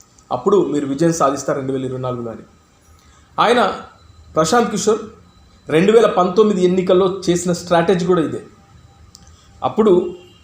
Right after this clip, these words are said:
జగన్మోహన్ రెడ్డి గారికి కూడా చెప్పింది అదే, "వాళ్ళిద్దరు కలిస్తే మాత్రం ఈసారి కూడా నువ్వు అధికారంలోకి రావు, వాళ్ళిద్దరిని విడగొట్టు." అప్పుడు మైండ్ గేమ్ ఆడింది ఏంటంటే, జనసేన తెలుగుదేశం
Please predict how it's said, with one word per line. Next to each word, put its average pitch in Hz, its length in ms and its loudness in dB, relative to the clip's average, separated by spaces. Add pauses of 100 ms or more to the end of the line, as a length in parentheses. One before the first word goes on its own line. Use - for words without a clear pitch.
(880)
జగన్మోహన్ 196 420 4
రెడ్డి 175 180 2
గారికి 175 240 2
కూడా 170 120 -2
చెప్పింది 160 360 -2
అదే, 123 120 -4
"వాళ్ళిద్దరు 147 460 0
కలిస్తే 180 360 0
మాత్రం 170 340 0
ఈసారి 165 280 0
కూడా 160 180 -2
నువ్వు 147 180 -4
అధికారంలోకి 147 520 -4
రావు, 127 220 -4
వాళ్ళిద్దరిని 160 440 -2
విడగొట్టు." 175 420 0 (720)
అప్పుడు - 500 -2 (260)
మైండ్ 180 320 2
గేమ్ 214 140 4
ఆడింది 185 280 2
ఏంటంటే, 175 480 -4 (140)
జనసేన 190 480 -2
తెలుగుదేశం 156 480 -4